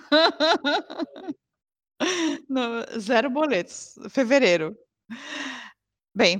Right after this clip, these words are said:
mas vamos falar sobre um vinho. O vinho de hoje é o Pájaro de Buena Agüero dope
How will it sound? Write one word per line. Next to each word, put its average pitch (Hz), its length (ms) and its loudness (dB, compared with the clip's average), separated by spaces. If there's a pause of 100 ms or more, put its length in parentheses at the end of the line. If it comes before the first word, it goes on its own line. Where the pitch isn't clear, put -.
mas 208 180 2
vamos 220 240 2
falar 214 240 4
sobre 196 800 0
um 277 160 -2
vinho. 170 460 -6 (760)
O 208 80 -2
vinho 294 280 -4
de 254 100 2
hoje 254 260 6
é 247 60 6
o 233 100 6 (600)
Pájaro 285 600 4
de 214 160 4
Buena 214 520 4 (100)
Agüero 196 1080 0
dope 190 600 0